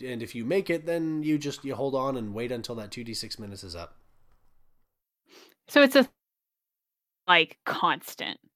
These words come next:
Speaker 1: It is,
Speaker 2: That
Speaker 1: yes.
Speaker 2: makes sense. Like, it's not, okay.
Speaker 1: Right, right. It's, you have to fail a lot of things, uh, in very particular fashion. And they did design it so that, um, because you have to roll a six on that dragon die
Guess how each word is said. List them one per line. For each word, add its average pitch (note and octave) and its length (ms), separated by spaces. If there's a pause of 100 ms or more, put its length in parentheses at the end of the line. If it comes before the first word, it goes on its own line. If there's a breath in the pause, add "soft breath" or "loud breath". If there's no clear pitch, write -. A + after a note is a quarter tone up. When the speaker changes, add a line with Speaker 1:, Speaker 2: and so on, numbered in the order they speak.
(520 loud breath)
Speaker 1:
It D3+ 340
is, G2 300
Speaker 2:
That - 120
Speaker 1:
yes. - 60
Speaker 2:
makes - 140
sense. - 220
Like, A3 120
it's - 20
not, B3+ 180 (680)
okay. C4+ 260 (540)
Speaker 1:
Right, B2+ 460
right. G2+ 400
It's, A#2+ 400
you B2+ 240
have D3+ 260
to B2+ 120
fail C#3+ 340
a A#2 60
lot B2+ 240
of B2 100
things, A#2 480
uh, A2+ 380
in C3 160
very B2+ 260
particular A#2+ 540
fashion. F2 560
And A#2+ 180
they C3 100
did C4 220
design G3 380
it A2+ 240
so B2+ 260
that, A#2 320
um, F#2+ 520 (440)
because F3+ 340
you D#3+ 100
have E3 260
to G2 80
roll A2+ 200
a D#2+ 60
six - 380
on F3+ 80
that F#3 180
dragon F#3 320
die F#3 300